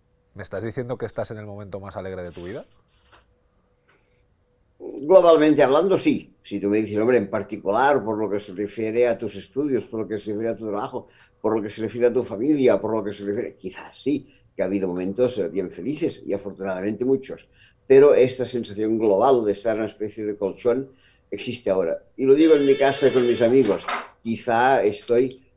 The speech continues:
Speaker 2: en una euforia extraordinaria, demasiado grande para la que debería tener en este momento.
Speaker 1: ¿Estás medio borracho o qué? ¿Medio borracho de, <laughs> de amor?
Speaker 2: Bueno, lo que tengo es un vaso de tila frente a mí, pero en fin,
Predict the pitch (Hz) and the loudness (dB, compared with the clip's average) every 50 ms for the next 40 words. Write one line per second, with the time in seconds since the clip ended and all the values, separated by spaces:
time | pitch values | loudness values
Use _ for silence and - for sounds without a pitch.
0 | _ - 104 110 110 113 110 110 104 101 - 120 113 107 113 127 131 120 107 - | _ -4 0 0 2 2 2 2 0 0 0 -2 0 2 2 4 4 2 2 0
1 | - - 110 101 98 98 98 95 98 95 101 113 131 123 - 95 104 98 95 101 | -4 -4 -2 -2 -2 -2 -2 -2 -2 -2 0 0 0 -2 -2 -4 -6 -6 -6 -6
2 | 101 - - 120 104 104 104 107 107 101 98 98 117 120 123 127 113 101 98 95 | -6 -2 -2 0 0 0 0 -2 -2 -2 -2 -2 -2 -2 0 0 0 0 0 -2
3 | 98 92 87 95 95 95 87 85 95 90 92 98 98 87 - - 82 71 67 73 | -4 -6 -4 -4 -4 -4 -4 -4 -6 -8 -6 -8 -8 -8 -10 -12 -16 -16 -16 -18
4 | 76 - _ _ _ - - _ _ _ - - _ - 123 - - 127 120 151 | -20 -20 _ _ _ -20 -20 _ _ _ -20 -20 _ -14 -12 -6 -6 -4 -4 0
5 | 151 151 143 135 123 139 180 - - 131 107 95 107 110 98 - _ _ _ _ | 0 2 2 2 4 4 2 2 0 -4 -4 -4 -6 -10 -10 -12 _ _ _ _
6 | - - 120 113 110 104 110 110 127 131 - 151 139 127 123 127 127 123 123 123 | -16 -12 -8 -8 -6 -4 -4 -4 -4 -4 -4 -4 -4 -4 -2 -2 -2 -2 -2 -2
7 | 120 120 117 120 117 - - 151 156 - - _ _ _ _ _ - - - - | -4 -4 -6 -8 -8 -10 -14 -16 -16 -18 -20 _ _ _ _ _ -20 -20 -14 -10
8 | 147 143 127 147 156 139 135 139 175 180 165 131 110 127 127 117 135 135 135 139 | -8 -6 -4 0 4 4 6 6 6 6 4 6 6 4 6 6 8 8 8 8
9 | 143 175 190 196 170 143 120 98 98 113 120 123 - 139 123 123 123 127 123 - | 10 10 12 12 12 10 8 6 6 6 6 6 6 6 4 4 2 0 0 0
10 | 131 110 104 101 - - 147 147 123 107 101 98 98 95 95 95 - 107 104 101 | 0 2 2 0 0 0 0 2 4 4 6 6 6 6 4 2 -2 -2 -2 -2
11 | 98 101 107 151 180 156 - - - - 156 92 92 - | -2 0 0 2 2 2 0 0 0 0 0 0 2 0